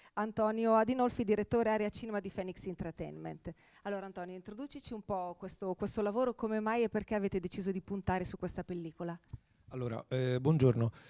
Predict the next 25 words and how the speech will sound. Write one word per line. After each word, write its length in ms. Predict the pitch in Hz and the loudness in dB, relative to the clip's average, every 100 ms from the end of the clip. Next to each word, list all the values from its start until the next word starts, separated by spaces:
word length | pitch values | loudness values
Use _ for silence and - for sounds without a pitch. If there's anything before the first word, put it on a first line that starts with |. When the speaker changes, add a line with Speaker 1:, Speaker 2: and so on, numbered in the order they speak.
| - - _ - | -20 -20 _ -10
Speaker 2:
Ehm, 760 | 139 139 135 143 143 139 143 - _ - - - | -2 0 2 2 2 2 -2 -6 _ -20 -6 2
Phoenix 840 | 170 214 220 - - - 214 208 - | 4 6 4 0 -2 2 2 0 -4
Entertainment 800 | 123 143 131 156 147 135 123 120 | -6 -4 -4 -2 -2 -4 -8 -8
insieme 500 | 120 - 175 131 117 | -6 -2 -2 -2 -4
a 40 | |
Wake 220 | 113 117 | -8 -8
Up 60 | 120 | -2
Produzioni 800 | - 139 156 - 202 214 226 190 - _ | 0 0 -6 -6 -4 -4 -6 -10 -14 _
hanno 540 | 151 151 135 127 120 - | -6 -4 -4 -6 -8 -8
dato 600 | 123 127 135 135 127 123 | -6 -2 0 0 0 -2
vita 580 | 120 135 - 113 110 - - | -2 -4 -4 -6 -6 -12 -14
a, 840 | 113 107 110 113 113 110 110 110 - _ | -12 -10 -8 -6 -6 -6 -6 -8 -12 _
eh, 340 | 117 113 110 | -16 -14 -12
questo 300 | - 120 - | -8 -8 -6
film 580 | 117 135 123 113 107 113 | -6 -4 -2 -4 -6 -8
che 120 | - 110 | -10 -8
si 140 | - | -6
chiama 260 | 110 120 117 | -6 -6 -4
Ostaggi, 560 | 110 - 123 113 110 110 | -6 -4 -4 -4 -6 -10
che 100 | 110 | -8
come 180 | 117 107 | -6 -4
ha 20 | |
detto 260 | 113 113 | -6 -6
Denise 540 | 113 110 120 117 - 113 | -6 -4 -4 -6 -8 -8
sarà, 480 | - 120 113 117 123 | -6 -4 -2 -2 -4